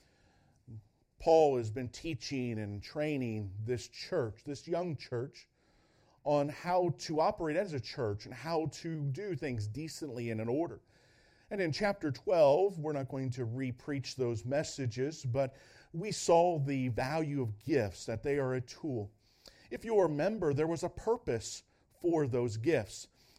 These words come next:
That purpose was simple. It was to edify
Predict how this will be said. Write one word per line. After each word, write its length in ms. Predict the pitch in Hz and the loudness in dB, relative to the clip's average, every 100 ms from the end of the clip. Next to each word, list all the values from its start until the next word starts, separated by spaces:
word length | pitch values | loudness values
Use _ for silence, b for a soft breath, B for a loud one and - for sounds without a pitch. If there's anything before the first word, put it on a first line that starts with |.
| - | -2
That 220 | 170 - | -2 -2
purpose 460 | - 202 196 160 - | 2 2 4 -4 0
was 180 | 151 | -2
simple. 420 | - - - - 135 | 0 -4 -4 -6 -4
It 80 | |
was 200 | 143 131 | 0 -2
to 260 | - 160 - | 0 -2 0
edify 640 | 170 240 160 120 104 107 | 2 2 0 2 2 0